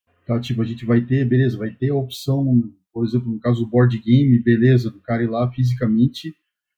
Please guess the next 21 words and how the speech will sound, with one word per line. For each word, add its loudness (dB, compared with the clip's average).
mas 4
eu 2
não 2
vejo 0
essas -12
feiras, -2
é, 2
não 6
liberando 2
também 2
a -4
possibilidade -2
da 4
galera 0
poder 0
visitar 0
ela 0
da -4
forma 0
remota -2
virtual. 0